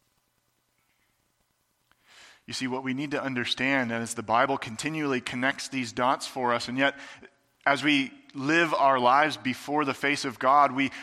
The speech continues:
we are most often tempted to disconnect those dots. We say, "Yes, I trust Jesus," but at the very same time, we lay awake at night worrying about all the things that we don't actually trust Jesus about. Why do we do that?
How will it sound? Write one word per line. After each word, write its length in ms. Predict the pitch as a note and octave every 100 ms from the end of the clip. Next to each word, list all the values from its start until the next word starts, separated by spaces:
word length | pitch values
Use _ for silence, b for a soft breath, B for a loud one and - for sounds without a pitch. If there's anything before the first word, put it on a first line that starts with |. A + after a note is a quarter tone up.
| B
we 140 | D3
are 60 | C#3+
most 280 | D3 D#3 -
often 360 | C#3+ D3 D3+ C#3+
tempted 360 | D3+ D3 C#3 B2
to 100 | A#2
disconnect 920 | - E3 E3+ - D3+ B2+ B2+ - -
those 260 | B2+ A#2 A2
dots. 340 | A#2+ A2+ -
We 120 | C#3+
say, 260 | - E3 C#3+ B B B
"Yes, 280 | D3 F3+ F#3+
I 120 | E3
trust 640 | - - E3+ A3 - C3+
Jesus," 580 | C3 C#3+ C#3 C3+ D#3 - B B B
but 100 | C#3
at 120 | D3+
the 80 | C#3+
very 280 | C3 E3+ E3+
same 380 | - F3 E3 C#3+
time, 360 | E3 F3 E3
we 120 | C#3
lay 240 | B2+ C3 F3
awake 340 | D3 D3+ D3+
at 100 | C#3
night 320 | C#3 D3 C#3
worrying 540 | B2+ B2 E3 D#3+ C#3 B2+
about 240 | A#2 A#2
all 220 | B2 D#3+
the 100 | F3
things 380 | - D#3+ C#3 C3
that 120 | C3+
we 120 | C3 C3
don't 220 | D#3 D3
actually 420 | D3 - - A2+
trust 380 | - C3+ C3 -
Jesus 360 | A2 G2+ F#2+ -
about. 520 | - - - _ - _ _ _ _ _ _ _ _ _ _ _ _ _ _ _ b b b b
Why 140 | D3
do 100 | E3+
we 120 | E3+
do 240 | C3+ F3 F3+
that? 600 | G#2 F2 - - -